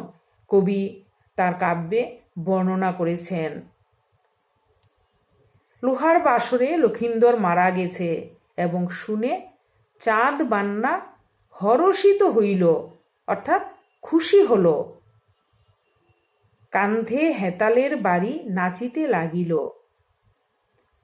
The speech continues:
এবং কি বলছেন চাঁদ সদাগর, "ভালো হইল পুত্র মইল কি আর বিষাদ, কানি চ্যাং মুড়ি সনে ঘুচিল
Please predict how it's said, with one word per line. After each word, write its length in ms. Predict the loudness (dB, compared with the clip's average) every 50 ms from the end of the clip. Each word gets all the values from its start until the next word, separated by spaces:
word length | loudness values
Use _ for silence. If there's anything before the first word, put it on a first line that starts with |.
| _ -4
এবং 300 | -2 0 0 0 -2 -4 -8 -4 -2
কি 100 | -2 0
বলছেন 460 | 0 0 -2 0 0 0 0 0 2
চাঁদ 180 | 0 0 0
সদাগর, 640 | -2 -2 -2 0 0 0 0 0 -2 -2 -2 -4 -10 -16 -20 -20 -16 -12 -10 -6
"ভালো 400 | -2 0 2 2 4 4 4 4
হইল 440 | 4 4 4 6 6 4 4 4
পুত্র 420 | 2 0 -2 -2 -2 0 2 2 4
মইল 580 | 2 2 -2 -2 -2 0 0 0 0 0 -2 -6
কি 240 | -2 0 2 4 4
আর 160 | 4 2 2
বিষাদ, 540 | 0 -2 -6 -4 -2 0 2 2 2 0 -2 -6 -12 _ _ _ _ _ _ _ _ _ _ _ _ _ -2
কানি 600 | 0 2 2 2 2 2 0 -2 -4 -6 -8 -12 -20 _ _ _
চ্যাং 420 | 2 4 4 6 4 4 2 -2 0
মুড়ি 360 | 0 0 0 0 -2 -4 -4
সনে 560 | -6 -6 -6 -4 -4 -4 -4 -4 -6 -10 -14 _ _ _ -14 -12
ঘুচিল 600 | -10 -8 -8 -8 -8 -8 -8 -6 -4 -6 -6